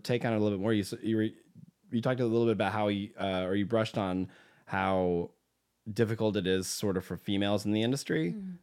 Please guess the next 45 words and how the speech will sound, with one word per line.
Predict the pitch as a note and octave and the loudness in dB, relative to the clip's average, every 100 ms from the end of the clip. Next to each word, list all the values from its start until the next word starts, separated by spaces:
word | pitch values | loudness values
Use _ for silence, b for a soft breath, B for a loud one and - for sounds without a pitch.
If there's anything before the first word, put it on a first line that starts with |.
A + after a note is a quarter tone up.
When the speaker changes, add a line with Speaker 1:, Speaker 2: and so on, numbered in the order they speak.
| - | 2
Speaker 1:
a | |
little | D3 D#3 | 4 6
bit. | D#3+ E3 D#3+ b b b b - | 8 6 4 b b b b -2
Um, | B2+ B2 G#2+ G2+ F#2+ G2+ _ _ _ _ _ - | 2 2 0 0 -2 -6 _ _ _ _ _ -6
have | C3+ | 2
you | D#3 | 4
really | E3+ F#3+ | 6 4
found | F3+ A#2+ C3+ | 4 2 2
that, | E3 D#3 | 2 2
that | C3 | 0
it's, | A#2+ | 0
it's, | B2 C3 - - B2 | 0 0 -2 -6 -2
is | C3+ C3+ | 0 2
it | E3+ | 0
hard | B2 D#3+ D#3 | 4 4 4
to | |
be | D3+ | 2
taken | C#3+ C3 A#2+ | 2 2 0
seriously, | - C#3 D3+ E3+ | 2 2 2 2
have | F3 | 2
you | F3 | 0
found, | E3+ E3+ E3+ | 0 2 2
sort | D#3+ D3 | 2 2
of | |
in | C3+ | 4
the | A#2 | 2
studio | - D3 D3 D3 | 0 2 4 4
sessions? | - C#3 - - B2 | 2 -2 -2 -10 -12
A | - - - F#3 | -12 -12 -4 6
lot | G#3+ | 8
of | A#3 | 8
studio | F#3+ F#3+ | 4 4
settings | F3+ F#3 E3 D#3 D3 | 6 6 6 6 4
and | C#3+ | 2
stuff | C#3+ | 4
are, | C3 A#2 | 6 6
are | A#2+ B2+ | 6 6
Speaker 2:
Mm. | |
Speaker 1:
very, | G#2 A#2 A#2+ A#2 | 4 4 6 4
like, | G#2+ G2+ F2+ | 4 2 0
male | G2 G2 G2+ G2+ | 0 2 2 2
driven. | F2 F2 G2+ A2+ A#2 B2+ | 0 -2 0 0 -2 -4
Speaker 2:
Yes. | F#3+ - - - - | -10 -20 -20 -20 -2
Speaker 1:
And | A2 G#2+ | -2 4
so | A2+ G#2 G2 G2+ | 6 6 4 0